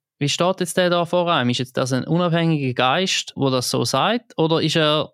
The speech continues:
in Anführungsstrichen Teil vom System? Und dann landet man wieder bei der Frage vom Vertrauen, oder? Ich bin mit dem in der Kantine vom Bundeshaus zusammengehockt und habe mir dann überlegt, ja, okay, wie redet jetzt der zu uns?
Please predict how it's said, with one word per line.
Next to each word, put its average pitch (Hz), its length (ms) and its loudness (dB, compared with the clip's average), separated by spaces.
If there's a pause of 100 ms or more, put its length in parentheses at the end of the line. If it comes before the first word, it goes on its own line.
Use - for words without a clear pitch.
in 143 120 0
Anführungsstrichen 143 460 -2
Teil 123 220 0
vom 135 240 0
System? 139 640 0 (560)
Und 127 200 -4
dann 175 300 4
landet 170 280 2
man 170 140 2
wieder 170 160 2
bei 165 80 0
der 160 100 2
Frage 165 260 0
vom 165 120 -2
Vertrauen, 160 520 0
oder? 151 260 -2 (100)
Ich - 160 -6
bin 170 100 2
mit - 160 0
dem 160 200 0
in 143 120 -2
der 139 80 -4
Kantine 160 440 0
vom 143 120 2
Bundeshaus 165 420 0
zusammengehockt 160 500 0
und 143 160 0
habe 151 100 0
mir 151 80 0
dann 156 140 0
überlegt, 151 420 0
ja, 165 220 0
okay, 160 280 -2
wie 151 100 2
redet 165 260 0
jetzt 175 200 -6
der 120 260 0 (360)
zu 151 100 0
uns? 135 380 0